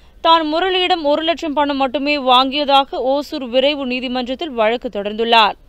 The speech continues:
முரளி தரப்பில் ஐந்து லட்சம் பணம் முனிராஜிடம் கொடுத்ததற்கான செக்கை நீதிமன்றத்தில் தாக்கல் செய்துள்ளார்.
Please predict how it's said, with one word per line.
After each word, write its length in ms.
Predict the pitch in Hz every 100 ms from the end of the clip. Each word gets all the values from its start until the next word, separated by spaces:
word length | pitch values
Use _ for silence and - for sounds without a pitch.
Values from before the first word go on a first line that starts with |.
| _ - - _ _ - - - -
முரளி 380 | 285 330 339 320
தரப்பில் 420 | 302 294 254 392
ஐந்து 380 | 277 285 311 311
லட்சம் 340 | 302 311 277
பணம் 380 | 269 269 269 269
முனிராஜிடம் 520 | 285 285 262 277 262
கொடுத்ததற்கான 720 | 262 254 262 269 247 269 262 262
செக்கை 320 | 269 262 330
நீதிமன்றத்தில் 680 | 285 277 269 262 247 254 339
தாக்கல் 440 | - 220 226 220 -
செய்துள்ளார். 460 | 208 220 233 202